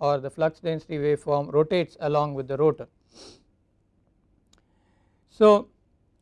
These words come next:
this being the case, the next question is,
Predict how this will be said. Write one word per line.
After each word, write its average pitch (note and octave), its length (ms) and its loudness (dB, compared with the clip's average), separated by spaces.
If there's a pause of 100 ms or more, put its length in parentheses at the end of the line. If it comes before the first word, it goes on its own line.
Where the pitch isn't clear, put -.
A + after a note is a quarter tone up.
(280)
this G#3+ 300 2
being A#3+ 340 4
the G3 100 2
case, F3+ 500 2 (2250)
the F#3 120 -2
next A#3 260 0
question G3+ 480 -2
is, E3+ 260 -6